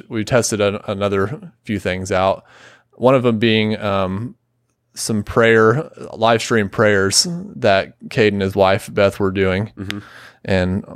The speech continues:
Speaker 1: you guys were doing them, so I'll let you tell about those.
Speaker 2: Yeah, it was actually leading up to Pentecost Sunday, and realized in the Bible, you know, the disciples met and prayed for ten days leading up to Pentecost Sunday, on the original Pentecost Sunday. So I was like, "Well, how cool would it be if we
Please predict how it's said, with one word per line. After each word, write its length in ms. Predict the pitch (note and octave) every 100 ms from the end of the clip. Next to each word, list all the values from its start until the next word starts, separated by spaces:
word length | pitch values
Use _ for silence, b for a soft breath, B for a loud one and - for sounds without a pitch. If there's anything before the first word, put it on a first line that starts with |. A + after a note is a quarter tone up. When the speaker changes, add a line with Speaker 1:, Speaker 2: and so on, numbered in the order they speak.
| - A2
Speaker 1:
you 140 | G#2+
guys 160 | G#2 G2
were 60 |
doing 180 | F#2 F2+
them, 80 | F#2+
so 120 | F#2+
I'll 40 | F#2
let 120 | F#2
you 80 | F#2
tell 160 | F#2
about 260 | F2 F2 -
those. 380 | F#2+ F#2 - - b b b b b -
Speaker 2:
Yeah, 240 | A2+ A#2+ -
it 60 |
was 200 | B2+ C#3
actually 680 | B2 B2 - B2 A2 G2 G#2+ -
leading 280 | A2+ B2 G#2
up 220 | G#2 -
to 380 | - G2 F#2+ F#2
Pentecost 540 | - G#2+ G2 G2 F#2 -
Sunday, 520 | F#2+ E2+ E2 E2 F#2 b b b b -
and 580 | F#2+ F#2 F#2 F2+ F2+ - _ _ _ _ _
realized 460 | G#2 A2+ G#2 G2+ F#2+
in 60 |
the 80 | F#2+
Bible, 320 | F#2+ F#2+ F#2
you 60 | F#2
know, 100 | F2+
the 80 | F2+
disciples 560 | F2+ - F#2 F#2 F2+ F#2
met 180 | F2+
and 100 | -
prayed 300 | - G2 F2
for 120 | - F2
ten 240 | G#2 F#2
days 460 | F2+ F#2 F2 E2+ -
leading 220 | F#2+ F#2
up 140 | A2+ -
to 100 | -
Pentecost 440 | F2+ E2 F#2 E2+
Sunday, 240 | F2+ F2
on 120 | E2+ F2
the 120 | -
original 320 | F#2 F#2+ F2+
Pentecost 380 | - F#2 F#2 F2
Sunday. 220 | G#2+ G2+
So 100 | D#2+
I 20 | E2
was 80 |
like, 100 | E2 A#2
"Well, 120 | C#3
how 140 | D3
cool 160 | D3 D#3
would 100 | A#2
it 80 | B2
be 140 | B2
if 140 | A#2
we 200 | A#2+ A2